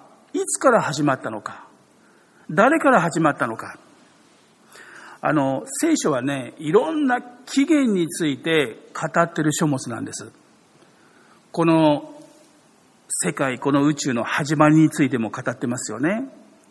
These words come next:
そもそもなんで人間がいるのか、その理由も語ってますよね。どうして、なんで人間には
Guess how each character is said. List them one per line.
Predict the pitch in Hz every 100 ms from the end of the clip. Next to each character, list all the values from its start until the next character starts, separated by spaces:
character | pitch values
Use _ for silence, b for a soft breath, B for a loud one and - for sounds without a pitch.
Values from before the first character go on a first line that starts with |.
| B B B B B B
そ | - 262
も | 262
そ | 214
も | 160
な | 185 269
ん | 233
で | 156
人 | 165 196 226 226
間 | 226 220 208
が | 202
い | 190
る | 190
の | 180 180
か、 | 117 107 -
そ | - 165
の | 160
理 | 156 175
由 | 196
も | 196
語 | 185
っ | 170 156
て | 151
ま | 147
す | 143 110
よ | 113
ね。 | 156 240 - _ _ b b b b b b -
ど | 220
う | 285
し | 226
て、 |
な | 170 220 302
ん | 208
で | 151
人 | 165 190 226 220
間 | 233
に | 220
は | 175 123 -